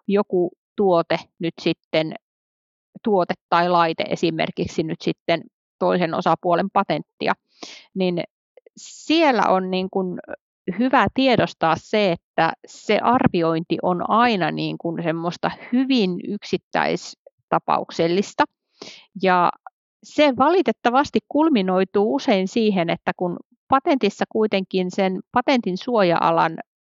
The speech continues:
määrää patenttivaatimus, lakikin sanoo niin, että se on se patenttivaatimus, se on se lyhyt tekstinpätkä, jossa on kuvattu, että mikä sen suojapii-, mikä sen patentin suojapiiri on.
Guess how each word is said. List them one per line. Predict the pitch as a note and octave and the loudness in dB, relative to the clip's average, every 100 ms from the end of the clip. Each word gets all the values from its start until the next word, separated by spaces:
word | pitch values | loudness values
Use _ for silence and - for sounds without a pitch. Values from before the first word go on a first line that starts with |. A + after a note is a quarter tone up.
| - | -4
määrää | G#3+ A#3 F#3 F3 E3 E3 | 2 4 4 2 0 0
patenttivaatimus, | - A#3 G#3 F3+ F3 F3 D#3 E3+ A#3+ D4+ - - | 0 0 -2 -2 -2 2 2 0 -2 -4 -8 -6
lakikin | F4+ D#4+ B3+ G3+ | -2 0 0 -2
sanoo | - G3+ F#3 F3+ | -2 0 2 0
niin, | F#3+ F3+ | -2 -2
että | E3+ - - | -2 -2 -2
se | B3 | 0
on | A#3 | 0
se | A3 C4 - - - | 0 -2 -2 -20 -2
patenttivaatimus, | C#4+ C#4+ A#3+ - F#3 - - - - - | 0 2 0 0 2 2 0 -6 -8 -4
se | A#3 | -2
on | A#3 | 2
se | B3 | 2
lyhyt | D4+ E4 A#3 - | 4 2 0 0
tekstinpätkä, | A3 - F#3 F3+ F3+ - - | -2 -2 -4 -2 -4 -4 -6
jossa | - - F#3 | -6 0 0
on | F#3+ | 0
kuvattu, | - G#3 F3+ - F3 | -2 -2 -2 -2 -6
että | - F3 | -2 -2
mikä | A3+ - F3+ - - - _ | -2 0 0 -2 -10 -20 _
sen | F#3+ F3+ | -4 -2
suojapii-, | A3 F3+ - - - - - | 0 2 0 -2 -4 -4 -6
mikä | B3+ - | -2 -2
sen | - F#3 | -2 -2
patentin | F#3+ G3 E3 D#3+ | -2 -2 -4 -4
suojapiiri | F3+ F3 C#3+ - - - D#2+ | -2 -2 -2 -4 -6 -4 -2
on. | - | -2